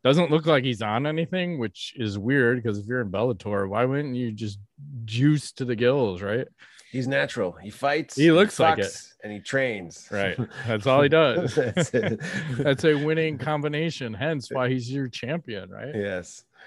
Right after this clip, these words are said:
Speaker 2: Yes. I agree.
Speaker 1: And then over to the P F L, we had Rory McDonald versus Ray Cooper the third. And, uh, Rory basically got manhandled for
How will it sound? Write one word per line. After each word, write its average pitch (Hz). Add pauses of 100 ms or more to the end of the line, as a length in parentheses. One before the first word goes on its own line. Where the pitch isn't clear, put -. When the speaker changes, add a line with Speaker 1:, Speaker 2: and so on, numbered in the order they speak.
(520)
Speaker 2:
Yes. - (680)
I 87
agree. 87
Speaker 1:
And 131
then 120 (320)
over 151
to 151
the 120
P 226
F 120
L, 113 (1080)
we 143
had 139
Rory 156
McDonald 143
versus 120
Ray 127
Cooper 151
the 98
third. 151 (580)
And, 95 (280)
uh, 101
Rory 151
basically 170
got 165
manhandled 123
for 110